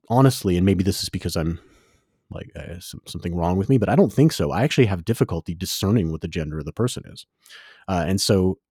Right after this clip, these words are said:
frankly, like, if they're wa-, from the waist down, they have male parts.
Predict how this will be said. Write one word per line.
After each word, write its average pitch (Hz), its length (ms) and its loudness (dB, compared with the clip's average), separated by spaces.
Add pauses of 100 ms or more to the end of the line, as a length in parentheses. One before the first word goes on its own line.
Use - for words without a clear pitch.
(100)
frankly, 156 400 4
like, 87 240 -4
if 101 80 -6
they're 95 140 -4
wa-, 98 180 -4
from 110 220 -2
the 107 60 2
waist 92 260 -2
down, 90 480 2 (560)
they 90 300 0
have 82 200 -2
male 85 260 0
parts. - 540 -2